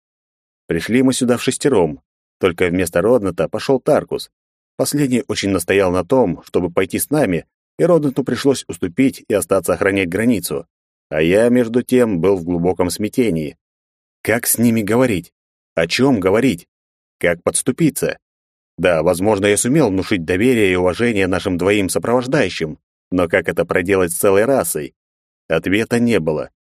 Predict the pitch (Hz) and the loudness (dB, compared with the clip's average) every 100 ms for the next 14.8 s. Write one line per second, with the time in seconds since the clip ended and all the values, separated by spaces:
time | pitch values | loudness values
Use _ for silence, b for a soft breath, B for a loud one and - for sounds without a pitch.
0 | _ _ _ - 120 151 156 160 143 135 | _ _ _ -6 -2 2 2 2 2 2
1 | 131 - 123 120 123 131 135 95 78 71 | 2 0 0 2 0 0 -4 -4 -6 -10
2 | _ _ _ _ _ _ - 85 87 87 | _ _ _ _ _ _ -8 -2 -2 -2
3 | 92 95 - 143 139 135 131 123 123 123 | -2 -4 0 2 4 4 4 4 2 2
4 | 117 - _ _ 143 147 127 110 104 104 | 0 -4 _ _ 0 2 2 2 2 0
5 | 90 90 92 101 90 87 87 85 101 95 | 0 0 0 0 2 2 2 0 0 0
6 | - 95 87 90 90 90 95 - - 131 | -2 -2 0 0 0 0 -2 -2 -2 -2
7 | 120 73 69 - _ _ _ _ _ _ | -2 -6 -6 -8 _ _ _ _ _ _
8 | _ 90 90 98 95 90 85 87 82 123 | _ -2 0 4 4 2 2 0 2 0
9 | 117 - - - - 147 139 123 95 113 | 0 -2 -8 -4 0 4 4 4 2 0
10 | 120 123 135 139 - - 69 - _ _ | 2 0 2 0 -2 -6 -6 -8 _ _
11 | - 147 135 139 - 147 - 107 - 98 | -2 0 2 0 0 -2 -2 -4 -4 -6
12 | - 120 95 90 95 90 85 95 87 107 | 2 2 4 0 0 0 -2 -2 0 2
13 | 123 107 98 87 95 98 95 87 - 87 | 2 4 2 2 2 4 2 0 -2 0
14 | 92 92 90 - 131 85 78 69 | 2 2 0 2 2 2 -4 -10